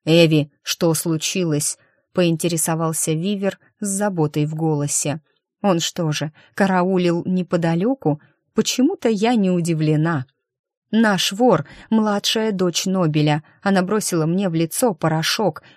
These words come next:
и, кажется, повредила маску». Макс убрал платок с моего лица и поморщился.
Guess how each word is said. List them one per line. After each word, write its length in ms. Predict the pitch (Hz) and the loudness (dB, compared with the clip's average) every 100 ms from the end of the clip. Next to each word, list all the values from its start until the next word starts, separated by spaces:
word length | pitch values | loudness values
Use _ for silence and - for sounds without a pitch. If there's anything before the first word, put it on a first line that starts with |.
| - | -4
и, 100 | 254 | -2
кажется, 520 | - 185 165 156 180 | 0 -2 -2 -6 -6
повредила 680 | - 180 190 175 196 170 170 | -4 -2 -2 -2 -2 0 0
маску». 640 | 196 180 - - 156 151 _ _ _ - | -2 -2 -4 -2 -4 -4 _ _ _ -2
Макс 260 | 175 156 180 | -2 0 -2
убрал 320 | 170 160 151 | 0 0 0
платок 420 | 160 156 240 240 | -2 -2 -2 -4
с 120 | - | -2
моего 320 | 208 196 190 | -2 -2 -2
лица 500 | 185 180 - 185 180 - | -4 -4 -4 -4 -4 -6
и 120 | 180 170 | -6 -2
поморщился. 1040 | 135 139 160 180 - 147 147 - 147 | 0 0 -2 -2 -4 -4 -4 -4 -4